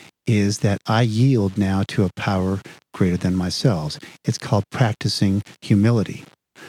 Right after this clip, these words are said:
I discovered that humility is simply trying to place God first. The trying part is called practicing. Humility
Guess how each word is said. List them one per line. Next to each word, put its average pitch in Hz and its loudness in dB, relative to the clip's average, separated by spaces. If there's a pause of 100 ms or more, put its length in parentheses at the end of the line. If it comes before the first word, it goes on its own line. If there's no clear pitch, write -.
(180)
I 117 2
discovered 110 0 (360)
that 104 2 (220)
humility 110 2 (260)
is 104 0
simply 131 0 (400)
trying 117 2 (560)
to - 0 (120)
place 92 -4 (140)
God 85 -6
first. - -2 (920)
The 110 2
trying 160 2
part 98 0 (220)
is 95 -6
called 95 -4
practicing. - -4 (1500)
Humility 139 2